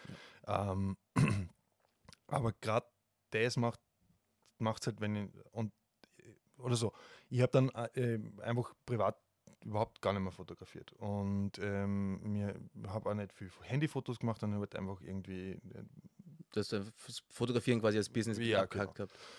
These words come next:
Speaker 2: Und seitdem ich dann eigentlich die Kameras von meinem Papa wieder gefunden hab oder, oder wieder, die mir aufgefallen sind, hab ich mir gedacht, „Hey, na, irgendwie, da wär, ich, ich würd gerne mal eine Rolle schießen.“ Und, ähm, hab mich da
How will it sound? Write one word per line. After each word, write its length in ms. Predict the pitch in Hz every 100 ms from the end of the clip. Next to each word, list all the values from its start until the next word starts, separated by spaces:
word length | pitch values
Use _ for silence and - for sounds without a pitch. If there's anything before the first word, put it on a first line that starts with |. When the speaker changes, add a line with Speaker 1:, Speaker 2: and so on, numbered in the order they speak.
| - -
Speaker 2:
Und 720 | 135 139 143 139 139 139 - - -
seitdem 480 | - 120 117 127 147
ich 120 | 151
dann 320 | 139 131 135 - _ _ _ _ - - _
eigentlich 240 | - 117 120
die 120 | 120 - _ _ -
Kameras 400 | 127 139 135 -
von 120 | 120
meinem 160 | 113
Papa 240 | 110 147 165
wieder 100 | 151
gefunden 400 | 143 147 139 139
hab 240 | 131 131 104
oder, 320 | 104 101 92
oder 240 | 101 101
wieder, 300 | 101 101 92 95 - 87 - - - - 101 -
die 60 | 107
mir 120 | 95
aufgefallen 380 | 120 - 120 117
sind, 340 | 123 117 -
hab 80 | 95
ich 140 | 104
mir 80 | 110
gedacht, 280 | 113 110 -
„Hey, 140 | 120
na, 180 | 123 123
irgendwie, 300 | 120 135 131
da 100 | 120
wär, 220 | 117 127
ich, 120 | 120 117
ich 160 | 131 110
würd 160 | 131 -
gerne 100 | 135
mal 60 |
eine 80 | 127
Rolle 220 | 120 120
schießen.“ 320 | 113 151 - 202 - - - - -
Und, 600 | 151 147 147 147 151 - -
ähm, 720 | 139 139 143 139 143 143 - _ _ _ _ _ _ _ -
hab 120 | 110
mich 120 | 135
da 380 | 139 135 135 131